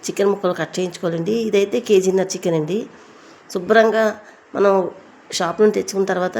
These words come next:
క్లీన్ చేసుకున్న తర్వాత, చివర్లోని కొంచెం ఉప్పు, పసుపు, నిమ్మరసం వేసి శుభ్రం వాష్ చేసుకొని, స్టవ్ మీద పెట్టుకొని, పావు స్పూన్ పసుపు, పావు స్పూన్ ఉప్పు సరిపోద్దండి,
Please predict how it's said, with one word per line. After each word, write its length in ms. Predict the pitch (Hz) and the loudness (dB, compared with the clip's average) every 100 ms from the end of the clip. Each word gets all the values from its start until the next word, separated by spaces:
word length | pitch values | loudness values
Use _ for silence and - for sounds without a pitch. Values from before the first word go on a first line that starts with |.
| 226 | 0
క్లీన్ 240 | 190 190 190 | 4 4 4
చేసుకున్న 300 | 180 190 170 | -2 -4 -2
తర్వాత, 260 | 160 160 196 247 - | 0 -2 -2 -8 -4
చివర్లోని 560 | 196 202 214 226 214 220 - - | -2 -2 0 0 0 -2 -4 -2
కొంచెం 240 | 202 208 196 | -2 0 -2
ఉప్పు, 180 | - 247 247 | 0 -2 -2
పసుపు, 280 | 190 - 208 196 | -6 -4 -2 0
నిమ్మరసం 400 | 185 190 185 185 | 0 -2 -2 -4
వేసి 220 | 170 214 226 - - - - - - | -4 -4 -4 -6 -20 -20 -20 -14 -8
శుభ్రం 260 | 190 214 185 | 0 0 2
వాష్ 200 | 170 165 202 | -2 0 -2
చేసుకొని, 420 | 190 - 185 226 - | -2 -4 -2 -4 -2
స్టవ్ 220 | 185 190 | 0 2
మీద 100 | 202 190 | 2 -2
పెట్టుకొని, 400 | - - 165 240 - - - - - - | -6 -4 -2 -2 -6 -18 -20 -20 -20 0
పావు 180 | 196 202 202 | 2 2 0
స్పూన్ 240 | 220 220 185 | -4 -4 -4
పసుపు, 340 | 165 - 247 240 - 190 | -8 -4 -4 -4 -6 0
పావు 180 | 185 185 | 0 0
స్పూన్ 260 | 208 202 180 | 0 0 0
ఉప్పు 220 | - 180 - - - | 0 -2 -2 -14 -6
సరిపోద్దండి, 640 | 175 185 170 156 151 214 | -4 0 -2 -2 -2 -4